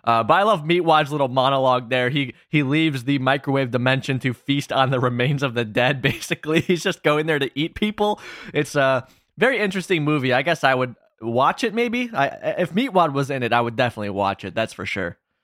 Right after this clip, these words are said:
And I like Meatwad, again, with the rated R, which he used that same line in Unremarkable Voyage, and, uh, I think it's funny every time. Again, fun play between Meatwad and Shake. I like that Shake is involving Meatwad here, although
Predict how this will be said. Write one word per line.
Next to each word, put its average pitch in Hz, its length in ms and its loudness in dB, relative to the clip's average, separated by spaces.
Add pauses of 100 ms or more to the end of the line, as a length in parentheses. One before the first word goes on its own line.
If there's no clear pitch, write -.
(180)
And 143 120 4
I 160 80 4
like 196 160 0
Meatwad, 180 480 2
again, 156 260 0
with 151 140 -4
the 151 140 -4
rated 143 420 0
R, 151 540 2
which 147 180 -6
he 151 120 -2
used 143 360 -2
that 139 180 0
same 143 320 0
line 135 420 2
in 131 120 -4
Unremarkable 123 720 -2
Voyage, 123 580 -2
and, 110 240 -2
uh, 104 220 2 (380)
I 202 100 4
think 196 160 0
it's 139 120 -2
funny 131 300 0
every 107 200 -4
time. 98 420 -4 (680)
Again, 185 440 2
fun 175 260 0
play 156 280 0
between 139 460 -4
Meatwad 139 400 2
and 120 180 -4
Shake. 151 320 -2
I 151 80 2
like 208 160 0
that 156 220 0
Shake 151 300 -2
is 135 100 -2
involving 123 560 -2
Meatwad 123 440 0
here, 127 360 -2
although 117 520 0